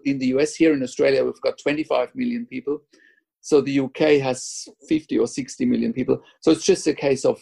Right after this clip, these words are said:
volume. You know, I get calls, we get calls here from Australia too, but it, proportionally,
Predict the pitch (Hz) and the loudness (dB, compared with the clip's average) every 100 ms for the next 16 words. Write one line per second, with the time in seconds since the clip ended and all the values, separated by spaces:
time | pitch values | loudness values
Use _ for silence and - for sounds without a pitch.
0 | - 123 131 131 123 117 120 127 131 170 | -2 2 2 2 -2 -2 -2 0 2 2
1 | 208 - - 151 135 - - 143 - 117 | 2 0 2 2 4 0 0 -2 -2 -6
2 | 117 120 131 120 - 123 123 113 - - | -4 -8 -8 -14 -10 -4 -4 -4 -2 2
3 | 214 113 _ _ _ _ _ _ 139 139 | 2 0 _ _ _ _ _ _ -4 -2
4 | 131 131 - - 160 - _ - 139 - | 0 -4 -8 -10 -10 -10 _ -4 -2 4
5 | 190 202 143 123 120 147 | 4 2 -4 -4 -4 -8